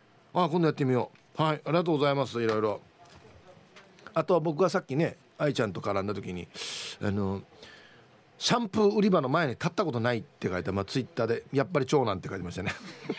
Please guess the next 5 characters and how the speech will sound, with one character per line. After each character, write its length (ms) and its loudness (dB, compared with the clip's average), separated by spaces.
<laughs> 100 -10
ま 100 -6
あ 40 -6
ま 100 -2
あ、 80 -4